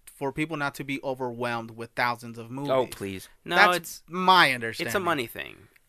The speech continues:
Speaker 3: they can only pay for the rights for a specific amount of product. So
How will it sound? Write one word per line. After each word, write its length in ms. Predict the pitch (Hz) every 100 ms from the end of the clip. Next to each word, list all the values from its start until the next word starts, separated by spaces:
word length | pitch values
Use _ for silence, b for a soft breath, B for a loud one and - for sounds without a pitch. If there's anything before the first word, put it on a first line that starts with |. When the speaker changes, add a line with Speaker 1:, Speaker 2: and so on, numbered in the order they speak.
| _ 135
Speaker 3:
they 80 |
can 160 | 135 160
only 260 | 170 190 185
pay 320 | - 147 143
for 160 | -
the 140 | 135 120
rights 400 | 117 117 113 -
for 180 | - 117
a 80 |
specific 520 | 107 - - 127 135 123
amount 280 | 117 95
of 100 | 98 - -
product. 500 | - 151 - - - B B B -
So 680 | - 123 127 123 120 -